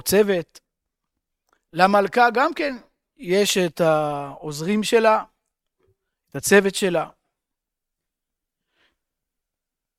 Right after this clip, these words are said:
המלך והמלכה, לפי הזוהר הקדוש, זה הקדוש ברוך הוא ועם ישראל.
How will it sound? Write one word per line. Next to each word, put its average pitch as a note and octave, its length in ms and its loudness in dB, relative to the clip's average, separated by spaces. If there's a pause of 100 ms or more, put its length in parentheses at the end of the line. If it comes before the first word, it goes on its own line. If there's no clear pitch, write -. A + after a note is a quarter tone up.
(160)
המלך A#3 500 4
והמלכה, G#3+ 760 2 (260)
לפי F#3+ 240 -2
הזוהר F#3+ 340 4
הקדוש, F#3 600 -2 (180)
זה F3 240 0
הקדוש G3 500 6
ברוך F#3 300 6
הוא G3+ 420 -2 (640)
ועם G#3 440 4
ישראל. F#3 480 -4